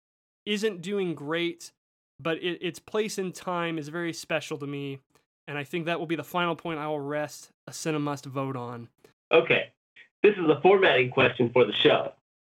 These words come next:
Speaker 2: A
Speaker 1: Yes.
Speaker 2: logistical question. Okay.
Speaker 1: Please.
Speaker 2: So, I have always understood, and viewers, back me up if you guys have felt this way, Jonathan, I thought that we had two different kinds of episodes on this show. We have one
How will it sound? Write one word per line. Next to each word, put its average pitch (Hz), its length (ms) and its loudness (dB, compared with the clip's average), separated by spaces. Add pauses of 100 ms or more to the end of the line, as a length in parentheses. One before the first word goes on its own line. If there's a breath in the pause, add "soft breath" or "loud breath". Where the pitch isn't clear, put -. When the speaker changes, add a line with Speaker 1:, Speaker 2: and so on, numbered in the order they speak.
(100)
Speaker 2:
A 107 100 6
Speaker 1:
Yes. - 120 4
Speaker 2:
logistical 127 720 4
question. - 500 2 (300)
Okay. 175 320 4
Speaker 1:
Please. - 100 -14 (800)
Speaker 2:
So, - 300 4 (480)
I 240 300 6
have 208 160 2
always 180 300 8
understood, 131 800 2 (180)
and 123 160 4
viewers, 185 460 8
back 180 260 4
me 147 140 6
up 139 160 4
if 127 140 2
you 131 100 2
guys 127 220 6
have 110 100 -10
felt 107 160 2
this 104 100 -2
way, 110 140 6
Jonathan, 139 580 4 (600 loud breath)
I 240 320 4
thought 120 420 4
that 113 300 4 (420)
we 135 160 4
had 139 220 2 (100)
two 190 80 4
different 147 380 4
kinds 127 340 4
of 101 300 2 (180)
episodes 104 500 4
on 90 140 2
this 92 220 2
show. - 200 0 (440 loud breath)
We 127 100 10
have 135 160 6
one 170 420 6